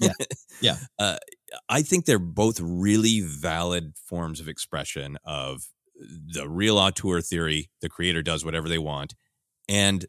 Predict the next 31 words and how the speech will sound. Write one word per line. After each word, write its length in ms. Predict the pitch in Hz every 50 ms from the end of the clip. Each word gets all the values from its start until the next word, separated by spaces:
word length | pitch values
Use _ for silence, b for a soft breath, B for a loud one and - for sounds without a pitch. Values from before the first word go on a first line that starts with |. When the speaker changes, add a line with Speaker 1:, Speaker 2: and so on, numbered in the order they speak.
| _ -
Speaker 2:
the 120 | 101 98
creator 420 | 82 - - 98 95 92 87 85 73
has 300 | - - 139 147 139 143
a 100 | 139 117
passion, 680 | - - - 139 139 139 135 - - 101 95 90 87 - _ _ _ _ _
but 80 | - 95
is 120 | 92 85
also 300 | 117 123 120 - - 85 76 - -
totally 460 | - - 123 113 113 110 107 104 92 -
cool 420 | - - 98 90 85 82 85 - _ _ _ _ _ _ -
working 480 | 92 90 101 101 95 - 104 98 95 87
within 340 | 87 - - 82 85 82
an 100 | 80 78
existing 920 | 71 67 67 71 76 73 76 90 107 110 101 - - 101 92 87 87 82 78 - _ _ _ _
sandbox 800 | - - - 92 80 80 78 69 73 73 71 71 - - - - -
that 160 | 76 73 -
Speaker 1:
Mm-hmm. 100 | 92 90
Speaker 2:
does 280 | 92 92 85 85 82 -
have, 400 | - 87 80 76 76 76 - - _ _ _ _ _ -
uh, 280 | - 82 76 69 71 64
some 240 | - - - 85 80
firm 340 | - - 90 85 80 80 76
borders. 540 | 69 76 69 64 60 50 50 50 - - - _ _ _ _ _ _ _ _ _ _ _ _ _ _ _ _ _ _ _ -
Speaker 1:
Yeah, 300 | 107 110 104 92 - - - _ _ -
showing 320 | - - 113 110 110 107
you 80 | 104 98
can 140 | - 95 92
play 200 | - 110 104 98
ball 340 | 85 92 101 98 98 98 92
a 40 | 90
bit, 300 | 82 87 87 87 85